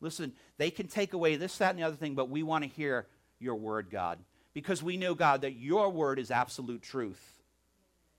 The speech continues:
And there is absolute truth in this world, and it all comes from God's word, amen?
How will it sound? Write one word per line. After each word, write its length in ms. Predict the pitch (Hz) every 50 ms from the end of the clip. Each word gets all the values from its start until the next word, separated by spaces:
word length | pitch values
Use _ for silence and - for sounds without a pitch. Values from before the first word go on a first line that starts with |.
| _ _ _ _ _ _ _ _ _ _ _ _ _ _ _ _ _ _ _ _ _ - - - - -
And 160 | 170 170 180
there 180 | 196 214 226
is 180 | 233 254 240 180
absolute 520 | 220 208 214 214 - - 208 208 226 240
truth 300 | - - 214 233 254 -
in 80 | 220 202
this 200 | 180 156 - -
world, 180 | 175 170 156 147
and 80 | 151
it 120 | 170 180 -
all 200 | - 175 190 214
comes 300 | 214 - 208 220 226 -
from 180 | - 202 185 170
God's 300 | 170 160 170 180 160 156
word, 220 | 185 220 226 190
amen? 400 | 151 151 151 151 165 214 254 240